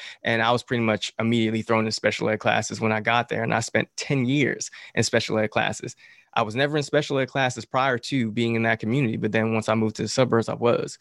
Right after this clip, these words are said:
And it was a constant struggle each and every year. I thought to myself, "This is gonna be my year when I get out. I'm gonna go to regular classes. I'm gonna be standard classes. I'm gonna be normal." And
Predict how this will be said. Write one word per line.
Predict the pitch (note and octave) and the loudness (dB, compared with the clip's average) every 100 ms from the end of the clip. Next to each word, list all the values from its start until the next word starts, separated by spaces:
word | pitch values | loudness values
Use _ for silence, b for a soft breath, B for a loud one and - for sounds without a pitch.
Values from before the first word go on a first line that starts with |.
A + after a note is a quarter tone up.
| B B B B - | B B B B -2
And | A2+ A2+ A2 - _ _ _ _ _ _ - | 0 2 -2 -6 _ _ _ _ _ _ 0
it | D3 | 0
was | B2 B2 | 2 0
a | |
constant | - C3+ C3+ - A#2+ - | -2 0 2 2 -2 -2
struggle | - D3 D#3+ G#2 C3+ C3+ _ _ _ - | 4 4 4 0 -2 -6 _ _ _ -6
each | C#3+ C#3+ | -4 0
and | C3 | 0
every | B2+ A#2+ A#2 | 2 0 0
year. | E3 B2+ | 0 0
I | A2 | -2
thought | - B2 | 0 0
to | A#2+ | 0
myself, | A#2 - A#2 | -4 2 2
"This | A#2+ A#2 | 2 -2
is | A#2 | 0
gonna | A#2+ | 0
be | A2+ A#2 | 2 2
my | A#2 | 0
year | A2+ B2+ | 0 0
when | A2+ | 0
I | A2+ A2 | -2 0
get | A#2+ | 2
out. | B2+ - - _ _ - | 2 -2 -6 _ _ -4
I'm | A#2+ | 0
gonna | A#2 | 0
go | A2+ A#2+ | 0 0
to | |
regular | A#2+ B2+ B2+ A#2+ A#2 _ _ | 2 0 0 -2 -4 _ _
classes. | C3+ C3 A2+ | 0 0 -2
I'm | A2 | 0
gonna | A#2+ A2+ | 2 2
be | A2+ - - | 0 -2 -14
standard | - C3 B2+ A#2 | -2 0 0 -2
classes. | - C#3 A#2 A2+ | 0 0 0 -2
I'm | B2 | 0
gonna | B2+ | 2
be | A#2 | 2
normal." | A2+ A#2+ A2+ - - _ _ _ _ _ _ _ _ - | 2 2 0 -4 -12 _ _ _ _ _ _ _ _ -2
And | B2 B2 A#2+ A#2 | 0 2 0 -2